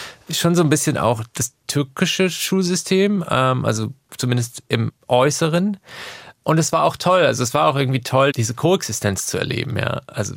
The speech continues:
es ist auch irgendwie absurd, weil sie haben dort deutsche Lehrerinnen und Lehrer, sie haben türkische Lehrerinnen und Lehrer und sie haben Deutsch-Türken, Deutsche, nur Türken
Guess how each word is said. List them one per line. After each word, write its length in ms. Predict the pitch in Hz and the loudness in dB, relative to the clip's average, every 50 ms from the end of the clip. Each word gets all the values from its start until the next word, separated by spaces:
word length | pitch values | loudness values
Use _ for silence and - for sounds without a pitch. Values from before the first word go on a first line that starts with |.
| - - | -14 -12
es 140 | 117 117 120 | -10 -6 -6
ist 160 | 120 117 90 | -4 -2 -2
auch 120 | 113 107 | -2 0
irgendwie 280 | 120 131 139 131 123 107 | 0 0 2 2 2 0
absurd, 580 | - - - - 135 143 139 113 92 - - | 0 -2 -4 -4 -2 0 0 0 -2 -2 -4
weil 140 | - - 101 | -4 -4 -4
sie 200 | 95 - 104 101 | -4 -4 -2 -2
haben 200 | 101 107 110 113 | 0 0 0 2
dort 240 | 110 104 104 - - - - - - - - - _ | 2 0 0 -2 -6 -14 -20 -20 -20 -20 -20 -14 _
deutsche 300 | - - 120 123 - 123 | 0 0 0 2 2 2
Lehrerinnen 420 | 110 110 107 104 104 101 104 101 101 | 2 2 2 2 2 2 2 2 2
und 140 | 98 95 98 | 0 2 2
Lehrer, 240 | 107 104 95 98 | 2 2 2 2
sie 80 | 95 101 | 0 0
haben 100 | 95 98 | -2 0
türkische 320 | - 135 135 - - - | 0 0 0 0 -2 -2
Lehrerinnen 380 | 113 110 110 101 104 101 98 101 | 0 0 0 2 0 0 0 0
und 100 | 95 95 | -2 -2
Lehrer 240 | 101 98 95 101 101 - - - - - - - | -2 0 0 0 -2 -4 -10 -16 -16 -18 -18 -4
und 180 | - 135 123 110 | 0 0 0 2
sie 160 | 110 107 98 | 2 0 2
haben 320 | 101 98 98 104 104 101 - - | 2 2 2 0 -2 -2 0 2
Deutsch-Türken, 800 | - 123 127 135 - - - 131 120 113 117 113 110 107 107 - _ | 2 2 2 2 -2 -4 -2 0 0 0 0 -2 -4 -4 -4 -6 _
Deutsche, 600 | - 110 113 127 135 131 - - 117 107 104 104 - _ _ _ _ | 0 2 2 2 2 0 0 0 0 0 0 -2 -6 _ _ _ _
nur 280 | - 120 131 143 143 131 | 0 2 4 4 4 2
Türken 520 | - 123 113 110 - - 107 107 110 120 | 2 2 2 2 0 0 0 0 -2 -2